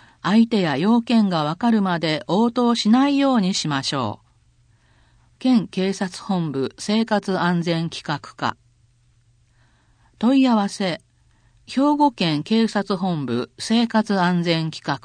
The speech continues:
課。電話、零七八、三四一の七四四一。四、協調性の高い猿たちによる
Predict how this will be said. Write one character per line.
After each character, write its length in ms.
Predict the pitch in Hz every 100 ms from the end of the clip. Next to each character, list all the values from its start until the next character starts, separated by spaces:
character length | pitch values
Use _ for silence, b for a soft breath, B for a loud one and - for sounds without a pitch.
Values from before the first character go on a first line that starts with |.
| -
課。 240 | - 117 - _ _ _ _ _ _ _ _
電 300 | 165 196 185
話、 200 | 165 156 - _ _ _ _ _ 160
零 280 | 233 269
七 260 | 254 226 165
八、 500 | - 131 - 135 - _ _ _ _ -
三 320 | 233 262 277
四 360 | 294 226 180
一 260 | 135 - 180
の 260 | 139 120 b b b b
七 340 | 165 214 254
四 300 | 254 247 165
四 320 | 131 156 156 -
一。 440 | 143 - - - _ _ _ _ _ _ _ _ _ _ _ _ _ _ _ _ _ _ _ _ _ 214
四、 380 | 233 175 120 - _ _ _ _ _ b b b b b _ _
協 260 | 240 302
調 260 | 302 294 285
性 300 | - 277 269
の 140 | 254 233
高 360 | 226 226 262
い 180 | 190 151
猿 320 | - 277 262
た 160 | 233 165
ち 140 | 165
に 180 | 156 147
よ 160 | 135 143
る 200 | 131